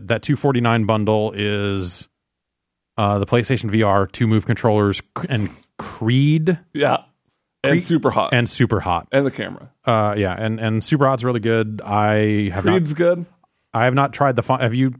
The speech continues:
Speaker 1: tri-, I have not tried the final version of Creed, uh, but I
Speaker 2: Oh, that's a game. I thought that was the movie.
Speaker 1: No, it's not the movie. It's, it's a boxing game.
Speaker 2: I haven't played
Speaker 1: Uh,
Speaker 2: that.
Speaker 1: it, I've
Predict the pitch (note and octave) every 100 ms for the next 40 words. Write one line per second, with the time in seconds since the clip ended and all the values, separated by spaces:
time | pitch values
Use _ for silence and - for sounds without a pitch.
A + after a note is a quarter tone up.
0 | - C3 B2+ A#2 B2 B2+ C3+ A2+ A2+ A2+
1 | A2+ G#2 A2 G#2+ G#2+ - A#2 A#2 A2 G#2
2 | _ G2+ G2 F#2+ F2+ F#2+ - G2 F#2+ F#2+
3 | F#2+ G#3 F#3 E3 F3+ D3+ D#3+ D3+ A2 -
4 | _ - D3+ D#3+ C#3 C#3 C3 C3 A#2+ D#3
5 | D3 F3+ D#3+ C3 F2 F2 _ A#2 - B2
6 | A2 - A2 G#2+ A#2+ B2 - G#2 F#2+ F#2
7 | F#2+ _ _ _ _ - A#2 A2+ G#2+ -
8 | F2+ F2+ F#2 F#2 F#2 G2 - _ _ F#2+
9 | G2 F#2+